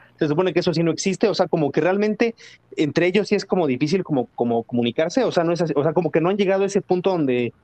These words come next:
y eso que ya tiene mucho tiempo existiendo, ¿no? O sea, como que un punto donde puedan así como juntarse en una asamblea y tal,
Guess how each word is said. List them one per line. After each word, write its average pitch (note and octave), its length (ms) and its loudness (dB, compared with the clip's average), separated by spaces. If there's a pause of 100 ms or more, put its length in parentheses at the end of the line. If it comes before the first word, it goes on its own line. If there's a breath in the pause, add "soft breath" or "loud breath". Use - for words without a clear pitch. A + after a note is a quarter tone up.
(140)
y F#3 100 2
eso G3+ 120 0
que E3 100 2
ya E3 40 0
tiene E3 180 0
mucho D#3+ 220 0
tiempo D#3 220 0
existiendo, C3+ 420 -4
¿no? D3+ 80 0
O D#3 60 -2
sea, D3+ 120 -2
como B2+ 220 -2
que C#3+ 80 -2
un D#3+ 120 -2
punto F#3 280 -2
donde C#3 260 0 (280 soft breath)
puedan E3+ 160 2
así D3 160 -6
como D3+ 180 0
juntarse C#3+ 360 0
en C#3+ 80 2
una C#3+ 100 2
asamblea C3 580 0
y A#2+ 60 -4
tal, F#3 260 -2